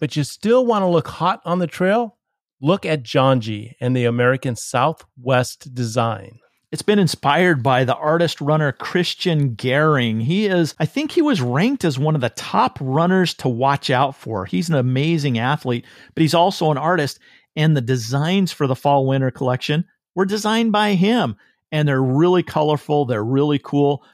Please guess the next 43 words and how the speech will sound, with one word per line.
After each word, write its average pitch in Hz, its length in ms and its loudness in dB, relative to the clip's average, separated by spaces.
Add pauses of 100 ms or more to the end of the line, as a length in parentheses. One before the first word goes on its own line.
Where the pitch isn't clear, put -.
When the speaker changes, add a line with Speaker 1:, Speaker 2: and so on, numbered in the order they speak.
Speaker 2:
both 156 380 0
men 156 460 2
and 131 340 -2
women 127 320 0
prints. 104 480 -4
Go 143 320 2
to 143 140 2
john 120 520 0
g 131 200 0
dot 110 240 -2
com 113 320 -2 (200)
and 120 140 -4
check - 240 -2
'em 170 100 2
out. - 260 0 (420)
Speaker 1:
And 180 340 0
there's 160 280 0
free 196 400 -2
shipping 143 480 -4
for - 240 -8
orders 151 460 0
greater 135 500 -2
than 131 140 -4
fifty 139 280 -4
dollars. 110 420 -2
Whether 120 280 0
it's 123 140 -6
shorts, 175 480 2
shirts, - 640 -4 (100)
rain 156 240 0
runner 165 220 2
jackets, 156 540 -2
they've 139 280 -4
got 175 180 2
it 160 80 0
all. 131 360 4
Go 147 100 2
to 160 80 2
their 185 80 0
website, 156 480 0
check - 340 -4
it 175 60 -2
out, 147 320 -6